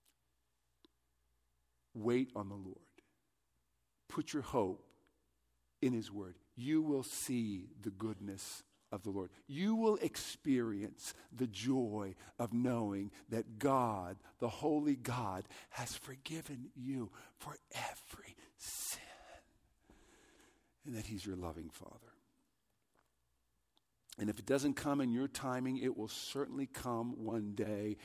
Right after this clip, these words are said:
and we will enjoy it for all eternity. Put your hope in these words, Lamentations three, verse twenty-two.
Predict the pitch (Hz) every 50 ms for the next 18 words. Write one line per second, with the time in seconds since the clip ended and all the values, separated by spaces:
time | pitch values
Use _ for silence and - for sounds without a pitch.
0 | - - - 104 104 95 107 107 104 101 92 101 98 98 92 107 90 92 95 -
1 | - - 101 95 92 92 90 - - 127 131 - - - - - _ _ _ _
2 | _ - - - - - - - - - _ _ _ - _ _ _ _ _ _
3 | _ _ _ - 190 - - 202 190 208 190 - 151 131 127 120 117 101 - 92
4 | 90 76 - - - - - - - 113 110 113 113 - - 107 107 - 113 110
5 | 101 - - - 104 101 95 87 85 - 135 _ _ _ _ _ _ _ _ _
6 | _ - 107 101 - - - - 104 101 101 98 - - - 92 92 92 101